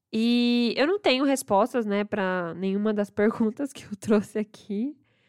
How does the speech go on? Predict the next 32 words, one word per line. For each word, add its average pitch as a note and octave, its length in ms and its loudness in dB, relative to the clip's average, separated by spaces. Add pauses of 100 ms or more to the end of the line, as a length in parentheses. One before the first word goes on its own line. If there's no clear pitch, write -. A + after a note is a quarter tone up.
(480)
mas A3+ 580 2 (140)
eu G#3 100 -2
tenho A#3+ 200 4
a B3+ 40 6
impressão G#3 800 2
de G3+ 160 -8
que B3 100 2
o A#3 40 2
desejo G3+ 680 4 (360)
é G#3+ 80 2
uma G#3+ 100 2
espécie A3 340 0
de A3 140 0
bússola. F3+ 580 -4 (520)
E A#3+ 120 2
ele A#3+ 180 4
sempre A#3+ 400 0
vai G#3 240 0
aparecer G#3 440 -2
pelas F#3+ 300 -4
brechas. - 680 -12 (360)
Ele G3+ 300 -2
vai F#3+ 460 -2
voltar. F#3 560 -6 (340)
Ele G3+ 220 -4
nos G#3 220 -4
inquieta. F3+ 880 -4 (200)
E G#3+ 120 -2
ele A3+ 140 2
aponta A#3+ 680 -2 (320)
pra G#3 140 2
lugares F#3+ 880 0